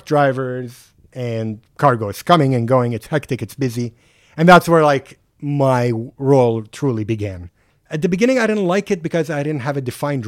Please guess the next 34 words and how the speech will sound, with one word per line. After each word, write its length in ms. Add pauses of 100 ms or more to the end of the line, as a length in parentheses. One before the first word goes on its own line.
role 220
and 120
I 60
didn't 200
like 100
standing 420
around. 380 (420)
Uh, 120 (140)
Canada 380
had 80
a 40 (120)
policy 300
at 100
the 80
time, 320
like, 220
where 100
you 140
had 80
to 160
wash 200
your 140
hands 160
every 180 (100)
thirty 280
minutes 280
in 80
the 60 (100)
workforce. 480 (640)
And 280
believe 580
me, 480
not 260
a 60